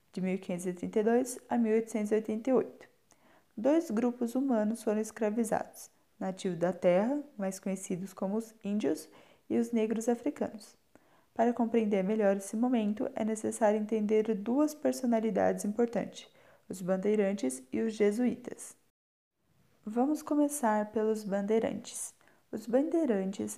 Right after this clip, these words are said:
eram homens católicos que comandaram várias expedições denominadas bandeiras com o intuito de capturar e escravizar nativos. De mil quinhentos e quarenta a mil novecentos e vinte, esses homens eram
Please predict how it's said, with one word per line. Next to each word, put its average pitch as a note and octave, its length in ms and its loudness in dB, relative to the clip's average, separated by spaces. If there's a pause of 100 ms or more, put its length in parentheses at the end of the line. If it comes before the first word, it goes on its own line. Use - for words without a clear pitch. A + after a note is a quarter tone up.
eram G#3 300 0
homens G3 380 -2
católicos G#3+ 960 -2
que G3+ 120 -6
comandaram G#3 840 0
várias G#3+ 400 4
expedições G3 800 -2
denominadas F#3+ 760 -4
bandeiras G3 760 2 (420)
com - 120 -6
o - 20 -2
intuito G3+ 480 -2
de G3+ 140 -4
capturar A3+ 760 0
e G#3 40 0
escravizar G3+ 580 -4
nativos. - 600 -6 (560)
De G#3 180 -6
mil C4+ 220 0
quinhentos D4+ 300 -2
e - 20 -18
quarenta G#3 680 0
a - 80 -2
mil F#3+ 260 2
novecentos A#3+ 580 -2
e A#3+ 80 2
vinte, G#3 580 -4 (260)
esses G#3+ 360 -2
homens G#3 280 0
eram G#3 400 -2